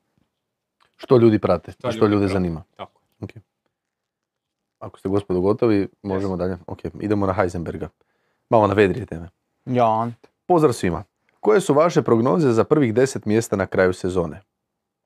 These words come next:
Speaker 3: Prvih deset mjesta. A dalje ne treba.
Speaker 1: <laughs> Da,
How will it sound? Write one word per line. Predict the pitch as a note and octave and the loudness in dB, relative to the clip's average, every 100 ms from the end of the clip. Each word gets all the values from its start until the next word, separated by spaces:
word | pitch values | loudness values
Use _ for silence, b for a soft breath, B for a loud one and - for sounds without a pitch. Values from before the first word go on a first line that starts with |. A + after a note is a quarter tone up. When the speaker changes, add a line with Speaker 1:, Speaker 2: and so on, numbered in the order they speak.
| _ _ _ _ _ _ _ _ _ _ _ _ _ _ _ _ _ _ _ _ - | _ _ _ _ _ _ _ _ _ _ _ _ _ _ _ _ _ _ _ _ -2
Speaker 3:
Prvih | D3 D3 | 2 4
deset | C#3+ A#2+ A#2+ | 2 0 -4
mjesta. | A2+ G#2 - _ _ _ _ _ _ _ _ _ _ _ _ | -6 -8 -12 _ _ _ _ _ _ _ _ _ _ _ _
A | - | -4
dalje | C3+ F3+ D3+ | 2 4 4
ne | C#3 C3+ | 2 0
treba. | B2 - - _ _ _ _ _ _ | -4 -6 -8 _ _ _ _ _ _
Speaker 1:
<laughs> | |
Da, | E3+ - F#3 - G3 B2+ | -2 0 0 0 0 0